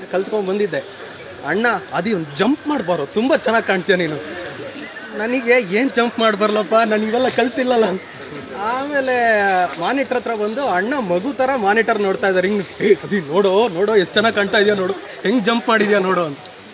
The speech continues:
ಆ, so ಇದು ಒಂದು ಹೊಸ ಎಕ್ಸ್ಪೀರಿಯನ್ಸ್ ನನಗೆ, ಅಂದರೆ ಇಂಥ ಒಂದು ದೊಡ್ಡ ಸ್ಕೇಲಲ್ಲಿ ಫಸ್ಟ್ ಡೇ ಶೂಟಿಂಗಲ್ಲಿ, ಆ, ನಮ್ದೆಲ್ಲ ತುಂಬ ಒಂದು ಬಡ್ಜೆಟ್, ಸಣ್ಣ ಬಡ್ಜೆಟಲ್ಲಿ ನನ್ನ ಹಿಂದಿನ ಸಿನಿಮಾ ಆಗಿದ್ದು ಅಂಥದ್ದು.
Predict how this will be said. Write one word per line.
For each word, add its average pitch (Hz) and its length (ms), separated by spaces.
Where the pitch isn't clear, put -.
ಆ, 220 320
so 233 260
ಇದು 214 240
ಒಂದು 196 300
ಹೊಸ 175 220
ಎಕ್ಸ್ಪೀರಿಯನ್ಸ್ 170 640
ನನಗೆ, 151 160
ಅಂದರೆ 175 240
ಇಂಥ 180 220
ಒಂದು 180 380
ದೊಡ್ಡ 160 260
ಸ್ಕೇಲಲ್ಲಿ 165 800
ಫಸ್ಟ್ 180 200
ಡೇ 233 140
ಶೂಟಿಂಗಲ್ಲಿ, 226 800
ಆ, 110 60
ನಮ್ದೆಲ್ಲ 247 360
ತುಂಬ 240 240
ಒಂದು 190 180
ಬಡ್ಜೆಟ್, 185 880
ಸಣ್ಣ 220 220
ಬಡ್ಜೆಟಲ್ಲಿ 202 720
ನನ್ನ 175 360
ಹಿಂದಿನ 170 280
ಸಿನಿಮಾ 170 300
ಆಗಿದ್ದು 139 380
ಅಂಥದ್ದು. 120 600